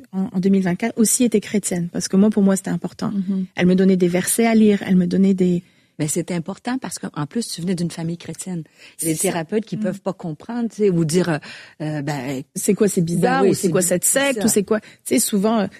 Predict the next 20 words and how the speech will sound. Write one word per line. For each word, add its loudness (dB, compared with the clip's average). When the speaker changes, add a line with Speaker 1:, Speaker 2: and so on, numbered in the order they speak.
Speaker 1:
sais, 2
comme 2
ma 2
docteure, 0
elle 0
a 0
été -4
super, -4
euh, -6
super -8
gentille, -2
super -6
empathique, -4
mais 2
elle -4
me 0
Speaker 3:
Mhm. 0
Speaker 1:
regardait 2
un 0
peu, 0